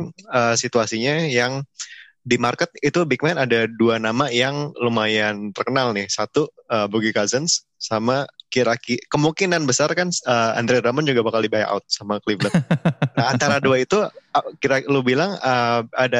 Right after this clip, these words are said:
Speaker 1: ada kemungkinan nggak mereka bisa datang ke Lakers dan apakah mereka, mereka bisa bantu?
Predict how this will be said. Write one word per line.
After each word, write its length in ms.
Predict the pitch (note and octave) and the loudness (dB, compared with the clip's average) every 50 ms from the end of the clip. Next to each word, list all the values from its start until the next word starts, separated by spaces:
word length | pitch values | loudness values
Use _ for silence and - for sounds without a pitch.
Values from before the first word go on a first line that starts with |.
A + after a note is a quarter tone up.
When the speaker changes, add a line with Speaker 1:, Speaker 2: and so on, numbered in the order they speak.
| B2 A#2+ | 0 0
Speaker 1:
ada 380 | - - - C3+ - C#3 B2 | -2 -4 -4 -2 0 0 0
kemungkinan 320 | A#2+ C3 A#2+ C3 D3+ F3+ D#3+ | 0 0 0 0 0 0 0
nggak 120 | C3 A2+ | 0 0
mereka 200 | A2 A2 - C3+ | 0 0 0 0
bisa 160 | C3+ - - | 0 0 -2
datang 200 | B2 A2+ A2 - | -2 -2 -4 -2
ke 140 | G#2+ G#2 G#2+ | -2 -2 -2
Lakers 180 | G#2+ - D3 D3 | -2 -2 -4 -4
dan 140 | B2+ A#2 A2+ | -4 -2 -2
apakah 300 | A#2 G#2 A#2+ A#2 A#2+ A2+ | -2 -2 -2 -2 -2 -2
mereka, 200 | A2+ A2+ A2+ - | -2 -4 -6 -6
mereka 200 | - A2+ A#2+ C#3 | -6 -2 -2 -2
bisa 140 | C3+ - C3 A#2 | -2 -2 -2 -2
bantu? 260 | A2 G#2+ G#2+ G2+ | -2 -2 -2 -4